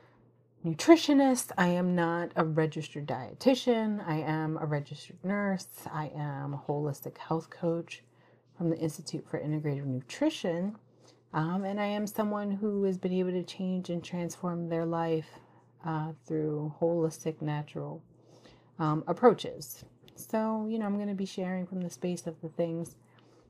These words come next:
that I know and sharing some resources that I know of along the way. I hope that you'll join me and have fun with it. And, you know, if you want, you can, um, journal and kinda track some of your progress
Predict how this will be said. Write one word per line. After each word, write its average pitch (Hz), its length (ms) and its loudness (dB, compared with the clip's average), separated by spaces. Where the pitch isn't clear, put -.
that 180 180 4
I 165 120 2
know 160 420 -2
and 170 200 -4
sharing 170 480 -2
some 160 280 -4
resources 156 1000 -6
that 165 120 -2
I 165 80 -2
know 156 240 -2
of 151 140 -4
along 156 280 -2
the 175 60 -4
way. 190 220 -2
I 185 60 0
hope 175 200 -4
that 156 140 -6
you'll 151 280 -2
join 151 280 2
me 185 220 0
and 226 600 0
have 254 320 4
fun 294 260 4
with 226 200 -2
it. 160 200 2
And, 190 160 -4
you 339 100 2
know, 277 160 4
if 269 100 -8
you 269 100 4
want, 240 280 4
you 240 80 0
can, 220 340 0
um, 170 280 0
journal 196 320 2
and 202 120 -4
kinda 196 200 0
track 190 320 -4
some 190 200 -2
of 180 140 -6
your 175 140 0
progress 180 600 -2